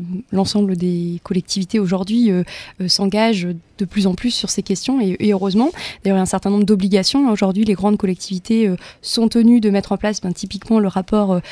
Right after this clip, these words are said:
sur, euh, la situation comparée entre les femmes et les hommes, euh, au sein des collectivités. Donc ça, c'est une obligation légale. Donc, euh, la ville d'Arras, euh, y répond, la communauté urbaine aussi d'ailleurs. Pour autant, euh, effectivement, euh, j'ai eu l'occasion de le souligner quand j'étais élue,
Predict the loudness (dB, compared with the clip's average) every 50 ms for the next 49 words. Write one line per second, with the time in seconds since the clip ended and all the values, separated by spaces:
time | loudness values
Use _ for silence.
0 | -16 -18 -20 -16 -10 -8 -6 -2 0 0 2 2 2 0 0 0 -2 -2 -2 -4
1 | -4 -4 -4 -2 -2 -2 -2 -2 -2 -2 -2 -2 -2 -2 -4 -4 -4 -4 -4 -4
2 | -4 -2 -2 0 0 0 0 0 0 0 0 2 2 2 2 0 0 0 -2 -4
3 | -6 -12 -18 -20 -10 -4 -2 -2 0 2 2 2 4 2 2 2 0 0 0 -2
4 | -6 -6 -6 -6 -2 2 4 4 6 4 4 2 0 -2 -2 -2 -2 0 2 2
5 | 2 2 2 0 0 -2 -2 0 0 2 2 2 4 2 4 4 2 0 -2 -6
6 | -12 -16 -10 -6 -6 -4 -2 -2 -2 0 0 0 0 -2 -2 -2 -2 -2 -2 -2
7 | -4 -6 -6 -2 -2 0 0 0 0 2 2 4 4 2 2 2 4 4 4 4
8 | 2 0 0 2 2 2 2 0 0 -2 -4 -4 -2 -2 -2 -2 0 0 0 -2
9 | -2 -4 -6 -10 -16 -16 -16 -14 -2 0 4 4 6 4 4 4 2 4 6 6
10 | 6 6 6 6 4 4 4 4 4 4 4 4 2 2 0 -2 -2 -4 -6 -6
11 | -2 2 2 4 4 4 4 4 2 2 0 0 -2 -4 -4 -4 -4 -2 -2 0
12 | 0 2 2 0 0 0 0 2 2 2 2 0 -2 -2 -2 -4 -4 -2 -2 0
13 | 2 2 2